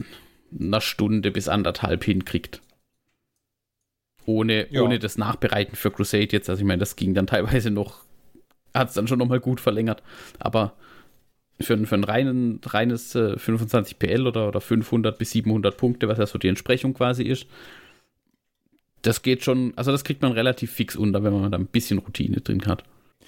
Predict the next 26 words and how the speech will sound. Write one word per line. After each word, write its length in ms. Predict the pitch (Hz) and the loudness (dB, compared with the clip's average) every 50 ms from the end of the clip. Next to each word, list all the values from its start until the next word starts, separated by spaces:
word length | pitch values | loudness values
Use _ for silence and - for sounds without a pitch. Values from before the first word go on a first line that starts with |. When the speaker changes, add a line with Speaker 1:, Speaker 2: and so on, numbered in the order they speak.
| - _ - | -20 _ -8
Speaker 2:
Okay. 400 | - - - 185 240 269 - - _ _ _ _ _ _ _ _ _ _ _ _ _ _ | -6 -2 0 2 2 2 0 -4 _ _ _ _ _ _ _ _ _ _ _ _ _ _
Gut, 200 | - 277 294 - | 0 0 0 0
ich 140 | 123 - - | 0 -4 -2
würde 200 | 135 139 135 135 | 0 0 0 0
sagen, 520 | 139 139 127 131 160 185 233 262 277 262 - _ _ _ _ _ _ _ _ _ _ _ _ _ _ _ _ - | -2 -2 0 0 -2 -2 -2 -4 -4 -6 -8 _ _ _ _ _ _ _ _ _ _ _ _ _ _ _ _ -6
dann, 320 | 131 123 117 120 120 120 | -4 -2 -2 -2 -2 -2
ähm, 580 | 117 117 117 113 113 107 104 104 104 98 90 - _ _ _ _ _ _ _ _ - | -2 -4 -4 -4 -6 -6 -8 -10 -10 -12 -14 -16 _ _ _ _ _ _ _ _ -4
haben 180 | 131 127 131 | -2 -2 0
wir 80 | 123 127 | 0 0
doch 220 | 123 127 123 - | -2 -2 -4 -6
jetzt 160 | - 123 - 170 | -8 -10 -8 -8
eigentlich 280 | 127 123 123 123 - | -8 -6 -8 -8 -8
sehr 200 | - - 127 113 | -6 -6 -6 -6
ausführlich 580 | 101 117 - - - - 175 190 196 233 208 - | -6 -8 -10 -10 -10 -6 -6 -4 -4 -4 -6 -6
über 240 | 175 151 139 147 139 | -6 -4 -2 -2 -2
die 140 | 151 147 | -2 -4
ganzen, 580 | 135 143 139 135 - - 139 135 131 127 123 - | -4 -4 -4 -4 -6 -8 -8 -6 -6 -8 -10 -10
über, 300 | 185 151 123 131 131 147 | -10 -8 -4 -4 -4 -4
über 240 | 156 127 131 131 127 | -4 -6 -8 -8 -6
die 160 | 127 127 135 | -6 -6 -6
allgemeinen 480 | 131 139 135 139 135 135 131 127 127 120 | -6 -6 -4 -4 -4 -4 -4 -4 -6 -6
Crusade-Mechanismen 1700 | - 139 - - 139 135 127 123 - - - _ _ _ _ _ _ _ _ _ _ _ _ - 156 135 165 156 156 151 - - 156 151 | -6 -6 -2 0 0 0 0 0 -4 -6 -18 _ _ _ _ _ _ _ _ _ _ _ _ -4 0 2 4 4 4 4 2 2 2 2
und 120 | 147 143 | 2 0
so 100 | 127 127 | 0 -2
weiter 300 | 120 131 127 123 135 131 | 0 2 2 2 0 -2
geredet. 560 | 117 127 117 120 127 139 196 254 - - - | -2 -2 -2 0 0 0 -2 -2 -4 -8 -14